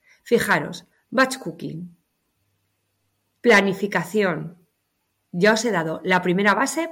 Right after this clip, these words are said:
para la planificación. Nutrientes que voy a tener que meter. Y bueno, ¿con qué frecuencia? ¿Con qué frecuencia tengo que comer huevos? ¿Con qué frecuencia tengo que comer, mm,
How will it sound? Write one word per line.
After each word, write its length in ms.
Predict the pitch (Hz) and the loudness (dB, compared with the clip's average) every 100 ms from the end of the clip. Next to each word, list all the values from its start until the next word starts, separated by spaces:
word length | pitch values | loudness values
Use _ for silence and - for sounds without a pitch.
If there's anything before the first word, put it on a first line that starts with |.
| - | -6
para 160 | - 170 | 0 2
la 180 | 160 160 | 2 0
planificación. 880 | 170 156 151 - 143 180 156 151 - _ _ _ _ _ | -2 -4 -6 -8 -6 -4 -4 -6 -16 _ _ _ _ _
Nutrientes 1160 | 196 190 202 208 208 214 254 294 320 330 359 349 - | -4 0 2 2 2 0 2 2 0 -2 -6 -6 -4
que 120 | 185 | 0
voy 100 | 180 | 0
a 60 | 180 | 0
tener 420 | 170 185 139 - | -2 -4 -8 -6
que 320 | 220 262 320 - _ - | -4 -2 -4 -12 _ -14
meter. 560 | 151 135 - 143 - _ _ _ - - - - | -12 -12 -12 -14 -14 _ _ _ -20 -20 -16 -4
Y 100 | 185 | -2
bueno, 280 | 139 - - _ _ _ _ _ _ | -2 -8 -18 _ _ _ _ _ _
¿con 200 | - 202 | 0 2
qué 100 | 196 220 | 4 2
frecuencia? 760 | 156 127 135 135 - - - _ _ | 0 -8 -12 -14 -14 -14 -16 _ _
¿Con 140 | - 240 | -4 0
qué 100 | 302 | 0
frecuencia 380 | 185 175 165 | 0 -2 -4
tengo 200 | 165 160 | -4 -6
que 140 | 156 - | -8 -8
comer 240 | 165 156 | -4 -4
huevos? 400 | 151 160 147 156 | 0 -2 -2 -8
¿Con 160 | - 180 | -4 -2
qué 80 | 214 | 0
frecuencia 400 | 220 196 165 165 | -2 -2 -4 -4
tengo 260 | 175 165 | -4 -4
que 60 | - | -6
comer, 240 | 170 160 | -4 -2
mm, 460 | 151 151 156 - | -4 -4 -6 -10